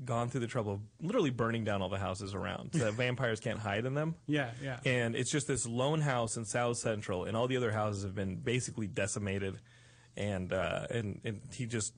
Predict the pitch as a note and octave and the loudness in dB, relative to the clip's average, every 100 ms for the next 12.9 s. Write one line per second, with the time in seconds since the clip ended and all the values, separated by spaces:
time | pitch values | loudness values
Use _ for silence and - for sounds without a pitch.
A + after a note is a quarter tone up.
0 | - A#2+ B2+ A#2+ A2+ G#2+ A#2 G#2 G2 G#2+ | -10 -6 -2 -2 0 -2 -2 -4 -2 -2
1 | G2 G2 - G#2 G2 - A#2+ - G#2+ - | -2 -4 -4 -4 -4 -4 0 2 2 2
2 | A#2 A2+ G#2+ A#2 A2+ A2 G#2+ A2+ A2+ G2 | 2 4 2 0 0 0 2 2 2 0
3 | G2+ F#2+ - - - A#2+ A#2+ B2+ B2 A#2 | -2 -4 -6 -16 -4 2 2 2 2 2
4 | G#2+ A2 A2 A2+ A2 A2 A#2+ C#3+ - G#2+ | 2 2 2 2 2 2 2 0 0 2
5 | G#2 G#2 B2+ F#3 C3+ G#3+ E3 G#3+ G#3 - | 2 2 6 4 6 4 8 8 10 8
6 | B3+ C4 C4 G#3 F#3 F#3+ G3+ G#3 A#3+ G#3+ | 8 8 8 6 8 8 8 6 6 6
7 | F#3 F#3 E3 D#3 D#3+ E3+ D#3 - - F#3 | 6 6 4 6 6 6 4 0 -4 -4
8 | D#3 D3+ D3 C3+ B2 B2 - - - C#3+ | 2 6 8 8 6 2 -4 -14 2 6
9 | D#3 D3 C3+ B2 - - - D#3 C#3 - | 6 4 2 2 0 -2 2 2 2 2
10 | F3+ E3 C3+ - A#2+ G#2+ G#2+ B2+ A#2+ - | 2 4 4 2 2 0 -2 -2 -2 0
11 | D3+ D#3+ B2+ A#2+ A#2 A#2+ B2 A2 A2+ A#2+ | 0 2 2 0 2 2 2 2 0 0
12 | - - - A#2+ A2+ G#2+ G2+ G#2+ | -6 -16 -4 2 4 4 2 0